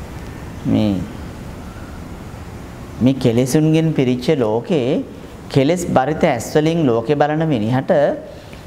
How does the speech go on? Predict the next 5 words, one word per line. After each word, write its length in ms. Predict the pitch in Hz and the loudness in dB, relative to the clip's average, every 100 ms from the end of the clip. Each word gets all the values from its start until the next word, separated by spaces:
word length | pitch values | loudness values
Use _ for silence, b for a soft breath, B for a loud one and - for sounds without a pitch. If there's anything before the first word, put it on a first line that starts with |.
| B | B
එකපාරට 600 | - 123 135 143 156 160 175 | 0 2 4 4 2 2 2
මේ 200 | 170 175 | 4 2
දහම් 300 | 160 135 139 | 2 2 2
පණිවිඩය 440 | 139 151 160 160 170 | 2 0 0 0 -2
කිව්වහම 480 | 170 135 131 160 | 0 0 2 2